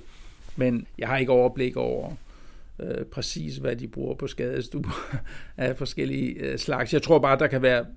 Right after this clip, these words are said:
behov for, for eksempel, at bruge vores sygdomshistorik noget mere.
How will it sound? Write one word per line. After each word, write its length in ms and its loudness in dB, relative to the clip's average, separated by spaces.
behov 380 12
for, 340 4
for 100 6
eksempel, 600 0
at 300 8
bruge 520 10
vores 320 2
sygdomshistorik 1120 4
noget 220 4
mere. 380 2